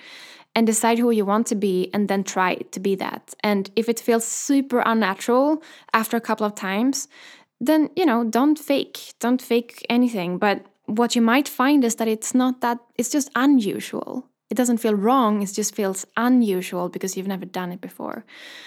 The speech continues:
So push yourself to new behaviors because that's the whole point of moving to a new place.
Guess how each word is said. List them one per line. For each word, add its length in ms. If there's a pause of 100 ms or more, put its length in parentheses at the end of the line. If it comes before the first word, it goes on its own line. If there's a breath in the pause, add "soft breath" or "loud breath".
(140 loud breath)
So 160
push 260
yourself 520
to 100
new 180
behaviors 640
because 280
that's 220
the 100
whole 240
point 520
of 120
moving 280
to 100
a 40
new 120
place. 480